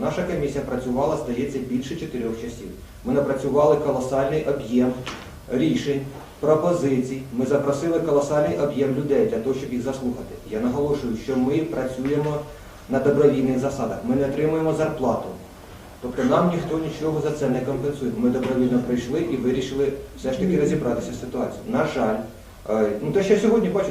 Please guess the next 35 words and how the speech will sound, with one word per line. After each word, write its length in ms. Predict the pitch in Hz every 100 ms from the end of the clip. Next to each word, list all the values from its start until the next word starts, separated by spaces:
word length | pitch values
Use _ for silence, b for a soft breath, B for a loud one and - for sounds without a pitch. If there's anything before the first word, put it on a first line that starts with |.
| -
це 40 |
просто 400 | - 170 170 139 127
фактичне 760 | 135 - - 180 202 147 131 127
ігнорування 680 | 123 127 127 135 135 127 113
по 180 | -
чиїсь 440 | 113 - 135 131 110 -
вказівки 600 | 113 110 139 190 - 107
нашої 400 | 107 110 120 120
комісії, 400 | 127 127 107 -
тому 180 | 104 123
що 140 | 143 135 - B B B
підняті 340 | 170 165 -
доволі 480 | 127 127 117 143 160 -
такі 240 | 123 123
незручні 480 | 123 110 98 - 123
питання. 520 | 117 110 87 87 - - - B B B B
Тому 160 | 139
що 100 | 147
всі 180 | 139 139
звикли, 360 | 123 175 185 156
що 80 | -
буде 440 | 123 123 120 107 107
це 60 | 113
все 160 | -
виноситися, 540 | 113 131 208 190 151 143
швиденько 400 | 135 123 120 120
голосується, 640 | 131 143 - 214 185 151
хтось 280 | - 151 139
із 100 | 123
залу 240 | 131 123
крикне: 280 | 127 123 117 113
«Комісії 480 | 127 123 120 113 107
погодили», 560 | 120 127 196 170 156
на 80 | 123 110
цьому 200 | 165 165